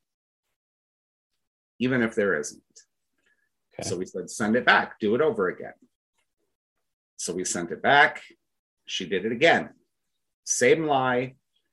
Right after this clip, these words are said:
Speaker 1: same verbiage, all of it. And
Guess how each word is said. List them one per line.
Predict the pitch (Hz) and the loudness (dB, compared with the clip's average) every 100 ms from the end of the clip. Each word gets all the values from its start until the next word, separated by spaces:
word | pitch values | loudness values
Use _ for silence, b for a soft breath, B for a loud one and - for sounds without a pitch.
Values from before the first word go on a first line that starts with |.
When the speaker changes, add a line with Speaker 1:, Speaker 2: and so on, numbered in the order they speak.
| _ _ _ _ _ _ _ _ | _ _ _ _ _ _ _ _
Speaker 1:
same | - - - - 131 156 160 | -8 -4 -4 0 0 0 0
verbiage, | 120 110 110 104 95 95 - - _ _ _ _ | 2 4 4 2 0 -6 -10 -10 _ _ _ _
all | 117 113 90 | 0 0 -2
of | |
it. | - _ _ _ _ _ _ _ - | -8 _ _ _ _ _ _ _ -2
And | 170 180 110 95 110 | 2 2 2 -2 -4